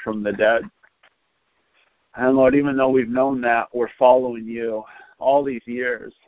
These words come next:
Lord. We come before you, and you just reveal the depths of that. We realize that we haven't fully known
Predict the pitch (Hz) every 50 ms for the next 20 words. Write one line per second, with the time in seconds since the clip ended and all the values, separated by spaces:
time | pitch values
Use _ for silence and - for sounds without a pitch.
0 | - - 120 120 113 110 110 110 107 113 110 - - 143 135 139 127 123 - _
1 | - 139 131 123 123 120 120 117 113 113 110 95 110 113 - 110 110 92 92 123
2 | 131 135 135 143 131 - - 123 123 117 101 120 135 156 170 165 - 131 147 117
3 | - 127 117 110 _ _ _ - 98 - 92 85 101 104 - _ _ _ _ _
4 | - - _ _ _ _ - 110 113 110 113 123 127 123 123 113 101 117 117 107
5 | 101 - _ 104 - - 107 107 107 107 - 107 107 113 113 113 - - _ -
6 | 123 123 123 117 113 113 110 104 107 110 113 110 104 98 95 92